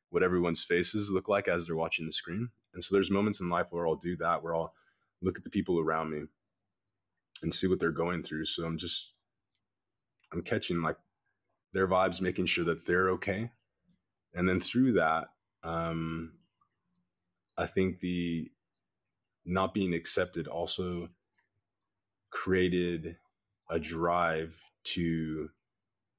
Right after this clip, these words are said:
wonder why, why would people treat somebody else like this?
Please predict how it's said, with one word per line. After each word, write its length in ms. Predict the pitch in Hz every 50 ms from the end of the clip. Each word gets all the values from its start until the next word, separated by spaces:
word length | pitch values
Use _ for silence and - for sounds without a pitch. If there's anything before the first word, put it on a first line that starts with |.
| _ _ _ _ _ _ _ _ _ _ _ _ _ _ _ _ _ _ _ _ _ -
wonder 560 | 80 80 95 95 98 104 92 87 90 87 85
why, 360 | 85 85 90 95 104 110 110
why 240 | - - 95 98 101
would 180 | 117 123 123
people 420 | - - 113 - 110 107 98 92 85
treat 300 | - - - - 95 82
somebody 360 | - - 95 90 87 85 85
else 220 | 82 85 85 - -
like 180 | 107 110 -
this? 380 | - 135 135 139 - - -